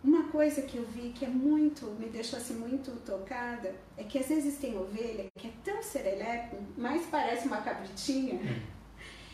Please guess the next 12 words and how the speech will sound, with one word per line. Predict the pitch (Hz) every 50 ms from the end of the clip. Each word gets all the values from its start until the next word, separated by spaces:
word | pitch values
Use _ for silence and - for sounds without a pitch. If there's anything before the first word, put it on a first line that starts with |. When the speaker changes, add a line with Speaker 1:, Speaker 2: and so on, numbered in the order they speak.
| - - - -
Speaker 1:
que | - - 330
sai | - - 359 330 330 339 302
de | 294 -
perto | - - 196 208 208 - - -
do | 196 - -
pastor | - - - - - - 170 160 160 180
e | 202 220
ela | 233 240 247 247 247
pula | - - 277 277 277 262
ali | 254 247 240 240 233
no | 233 240
penhasco, | - 233 226 233 226 196 185 190 190 185 - - - -